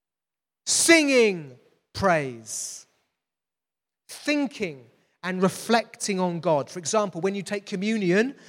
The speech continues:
and remember Jesus' body and blood shed, that is worship. It's an act of worship, isn't it? Thinking. Giving financially is worship when it's done for the glory of God.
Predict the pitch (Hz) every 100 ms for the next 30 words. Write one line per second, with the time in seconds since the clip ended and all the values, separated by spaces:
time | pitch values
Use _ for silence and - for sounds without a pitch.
0 | - 170 175 180 202 247 214 185 208 226
1 | - _ _ _ _ _ _ _ - 202
2 | 185 185 165 202 196 196 202 180 165 175
3 | 185 165 - 175 180 190 - - - 170
4 | 147 220 240 254 214 190 170 185 175 -
5 | 135 117 - 175 185 - 170 185 147 143
6 | 147 139 - - 220 190 139 120 _ _
7 | _ _ _ _ _ _ 147 262 220 262
8 | 247 - 254 262 302 262 - 226 180 127
9 | 110 _ _ _ _ _ _ _ 285 233
10 | 170 185 160 - 139 117 - _ _ _
11 | _ _ 156 170 - 180 170 160 165 170
12 | 160 156 131 139 117